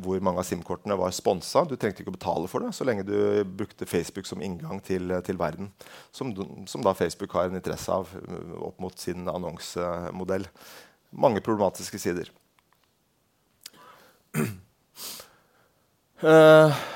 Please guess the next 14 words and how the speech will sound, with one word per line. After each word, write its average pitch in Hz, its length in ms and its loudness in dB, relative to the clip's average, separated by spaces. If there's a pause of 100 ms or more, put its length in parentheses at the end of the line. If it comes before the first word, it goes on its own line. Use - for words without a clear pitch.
(240)
<clears throat> 135 480 0
dette 143 160 0
var 131 160 10
en 135 80 4
kronikk 135 320 -2
som 123 160 -2
jeg 98 160 6
skrev. 175 300 4
Eh, 135 480 6
jeg 127 80 -4
fikk - 180 -8
med 104 80 -2
meg 104 400 4
ti, 98 380 -4